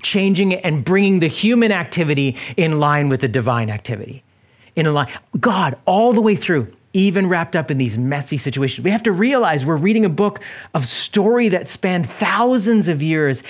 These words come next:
and God is still working to change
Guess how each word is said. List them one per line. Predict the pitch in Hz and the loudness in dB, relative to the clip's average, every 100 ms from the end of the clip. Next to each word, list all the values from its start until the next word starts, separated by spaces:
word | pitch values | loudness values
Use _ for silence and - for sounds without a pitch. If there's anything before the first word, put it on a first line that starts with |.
| - - | -10 -2
and | 175 | 0
God | 170 180 175 | 2 2 2
is | 160 | 0
still | - - 233 240 262 | -4 0 2 4 4
working | 208 196 - 165 170 | 4 2 2 0 0
to | 165 | -2
change | - - 220 147 135 98 | -2 -2 0 0 0 -4